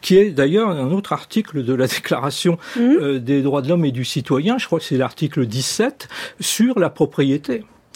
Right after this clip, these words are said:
Speaker 2: Mhm.
Speaker 1: Sur la propriété privée. C'est-à-dire qu'en réalité, vous avez une régulation des affaires proprement politiques qui relève du politique et des représentants, euh, élus, et puis une sphère qui est sortie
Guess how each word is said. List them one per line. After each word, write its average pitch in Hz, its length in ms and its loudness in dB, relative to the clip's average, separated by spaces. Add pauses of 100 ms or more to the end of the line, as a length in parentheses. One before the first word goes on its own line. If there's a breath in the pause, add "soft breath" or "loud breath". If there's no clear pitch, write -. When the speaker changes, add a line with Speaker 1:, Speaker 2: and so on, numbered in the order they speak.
(260 loud breath)
Speaker 2:
Mhm. 240 60 -2
Speaker 1:
Sur 233 220 0
la 180 120 0
propriété 151 580 2
privée. 214 460 0
C'est-à-dire 185 440 0
qu'en 185 160 0
réalité, 190 500 0
vous 160 160 0
avez 147 120 2
une 156 120 0
régulation 170 720 0
des 127 220 0
affaires 175 340 0
proprement 143 580 0
politiques 139 720 0 (220 loud breath)
qui - 140 0
relève 147 640 4 (480 loud breath)
du 165 320 6
politique 165 720 2
et 127 80 4
des 123 120 2
représentants, 135 1160 0
euh, 110 340 -2
élus, 160 340 2 (200 loud breath)
et 185 120 6
puis 269 220 4
une 226 120 8
sphère 269 580 0
qui 185 220 2
est 208 100 4
sortie - 760 -2